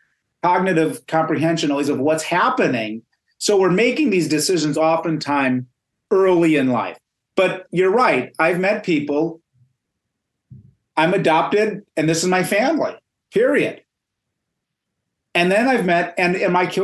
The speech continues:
my own caseload, I've served people who are still searching for their family eighty or ninety years later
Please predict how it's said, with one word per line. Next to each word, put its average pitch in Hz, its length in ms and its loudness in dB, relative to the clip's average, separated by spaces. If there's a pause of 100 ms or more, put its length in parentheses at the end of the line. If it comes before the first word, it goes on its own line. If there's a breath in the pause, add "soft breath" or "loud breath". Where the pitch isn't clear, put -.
my 175 160 0
own 180 100 -2
caseload, 170 480 -2
I've 170 100 -2
served 180 340 -4
people 160 340 -2
who 160 140 2
are 156 100 2
still 233 640 0
searching 226 640 -2
for 160 240 -4
their 123 160 -2
family 156 760 0 (640)
eighty 208 480 2
or 147 200 0
ninety 196 380 0
years 147 380 0
later 127 640 -2